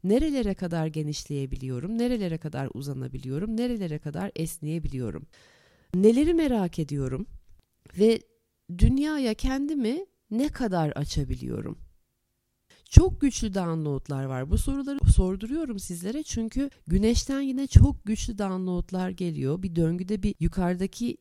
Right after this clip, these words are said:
enerjetik döngüde bir değişim var. Bu sabah onunla uyandım ben. O güçlü downloadlar, güneşten gelen bu muazzam enerjiler, akan bu muazzam enerjiler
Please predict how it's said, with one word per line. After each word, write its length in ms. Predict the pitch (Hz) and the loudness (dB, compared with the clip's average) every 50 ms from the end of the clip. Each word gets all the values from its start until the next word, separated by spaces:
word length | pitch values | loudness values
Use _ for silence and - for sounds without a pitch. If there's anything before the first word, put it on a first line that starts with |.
| - | -4
enerjetik 560 | - 151 156 156 170 175 180 190 - 277 - - | -2 0 0 0 0 0 -2 -4 -6 -6 -4 -2
döngüde 320 | 202 190 185 185 247 220 | -2 -2 -2 -2 -4 -4
bir 80 | 208 180 | -4 -2
değişim 500 | 185 175 175 185 - - 196 185 180 160 | -2 -2 -2 -4 -4 -4 -4 -4 -2 -4
var. 320 | 131 131 180 247 254 202 | -4 -4 -6 -4 2 4
Bu 60 | - | 4
sabah 300 | - - 180 170 185 170 - - | 4 2 -2 -4 -4 -6 -6 -4
onunla 380 | - 175 180 175 170 165 156 147 | -2 -2 -2 -2 -2 -4 -4 -4
uyandım 580 | 143 135 120 113 113 110 120 113 - - - | -4 -4 -4 -6 -6 -6 -8 -8 -10 -10 -8
ben. 240 | - - 180 233 339 _ - _ - - - - - | -6 -4 -4 -6 -6 _ -16 _ -20 -20 -18 -6 -2
O 140 | - 254 233 | 0 0 0
güçlü 340 | 233 254 - - - 370 302 | -2 -4 -8 -6 -8 -6 -4
downloadlar, 1040 | 262 226 226 233 240 233 233 247 240 220 - - 156 139 156 196 302 - - - - - - _ _ _ _ _ - | -2 -2 -2 -2 -4 -4 -4 -2 -4 -4 -4 -6 -6 -6 -6 -6 -8 -10 -14 -18 -20 -20 -20 _ _ _ _ _ -12
güneşten 600 | 165 170 190 196 196 190 190 - - 214 196 208 | -8 -6 -2 -2 0 0 0 -2 -2 -4 -4 -4
gelen 480 | 208 208 208 208 190 151 135 127 170 196 _ _ | -2 -2 -2 -2 -2 -2 -4 -4 -6 -10 _ _
bu 120 | 180 185 196 | -6 -4 -2
muazzam 640 | 196 196 190 190 190 196 180 175 190 196 220 233 - - | 0 0 0 0 -2 -4 -4 -4 -4 -4 -4 -6 -6 -4
enerjiler, 720 | 170 175 175 160 156 156 160 160 170 170 151 131 127 139 - | -2 -2 -2 -2 -2 -2 -2 -4 -4 -4 -4 -4 -4 -4 -6
akan 360 | 143 165 - 202 202 214 202 | -8 -8 -6 -6 -6 -6 -6
bu 80 | 214 | -6
muazzam 540 | 196 190 185 175 170 170 170 196 202 220 226 - | -6 -6 -6 -4 -6 -6 -6 -6 -8 -8 -8 -8
enerjiler 840 | - 185 175 165 151 143 147 151 156 190 196 185 151 143 208 - - | -8 -6 -4 -4 -4 -4 -6 -6 -6 -6 -6 -4 -4 -4 -4 -8 -12